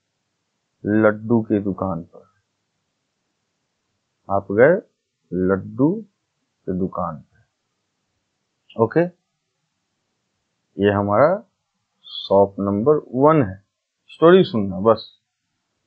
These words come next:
आपको समझ में आएगा कि पढ़ना क्यों जरूरी है। मैथ तो बाद में हम लोग पढ़ ही लेंगे।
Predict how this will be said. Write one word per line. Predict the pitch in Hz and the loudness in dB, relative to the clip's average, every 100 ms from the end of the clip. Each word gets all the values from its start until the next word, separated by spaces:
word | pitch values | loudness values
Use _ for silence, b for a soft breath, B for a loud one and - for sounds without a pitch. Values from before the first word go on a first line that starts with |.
| - | -6
आपको | 107 - | -6 -2
समझ | 117 120 120 117 | -2 0 0 0
में | 110 | 0
आएगा | 101 95 104 | 2 4 2
कि | 139 151 | 2 -4
पढ़ना | - 135 147 160 | 2 2 4 0
क्यों | 127 120 | 0 -2
जरूरी | 95 92 85 | -2 -6 -10
है। | - _ _ _ _ _ _ - | -18 _ _ _ _ _ _ -4
मैथ | 104 131 | 0 0
तो | 135 | 2
बाद | 120 123 | 4 4
में | 131 | 2
हम | 127 | -2
लोग | 131 127 | -2 0
पढ़ | 120 | 0
ही | 117 | 0
लेंगे। | 92 85 | -4 -8